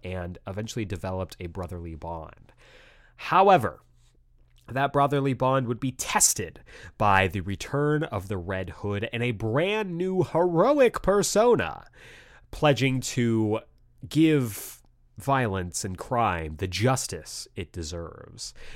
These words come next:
becoming a lethal protector alongside his sidekick Scarlet, and the two of them clashed with Batman and Robin until the intervention of a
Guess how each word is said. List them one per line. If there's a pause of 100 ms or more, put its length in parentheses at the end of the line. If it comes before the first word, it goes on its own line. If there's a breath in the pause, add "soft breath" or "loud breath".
(100)
becoming
a
lethal
protector
alongside
his
sidekick
Scarlet, (380 loud breath)
and
the
two
of
them
clashed
with
Batman (140)
and
Robin
until
the
intervention
of
a